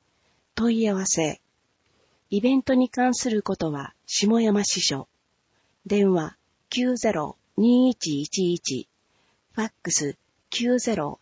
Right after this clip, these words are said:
三三四四。Eメール、エスエイチアイエムオーワイエーエムエーハイフン、エスエイチアイ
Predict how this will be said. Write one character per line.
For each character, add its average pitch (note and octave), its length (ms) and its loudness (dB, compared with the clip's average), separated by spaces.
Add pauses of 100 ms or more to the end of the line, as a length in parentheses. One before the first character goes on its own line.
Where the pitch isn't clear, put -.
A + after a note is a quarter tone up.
三 A#3 340 -2
三 F3+ 400 0
四 F3 280 2
四。 D3 320 -2 (1000)
E B3 300 4
メ A3+ 260 4
ー D3+ 40 0
ル、 C#3+ 220 -4 (500)
エ F#3 100 -2
ス B3+ 180 -2
エ C4+ 140 2
イ A#3 80 -2
チ F#3 260 -2
ア E3 80 0
イ C#3+ 240 -6 (300)
エ G3+ 140 4
ム A#3+ 260 4
オ D3+ 240 0
ー - 20 -20 (160)
ワ A3 200 -2
イ A#3 200 -6
エ A3+ 60 0
ー E3 320 -2
エ F3 100 0
ム G3+ 220 6
エ D#3 200 2
ー - 60 -12 (300)
ハ A3 160 -4
イ G#3+ 60 -2
フ D#3 200 -6
ン、 C#3+ 200 -2 (600)
エ G3 100 -4
ス B3+ 240 -2
エ C4 100 2
イ A3 80 -4
チ F3+ 260 -4
ア D#3+ 60 -2
イ C#3+ 220 -8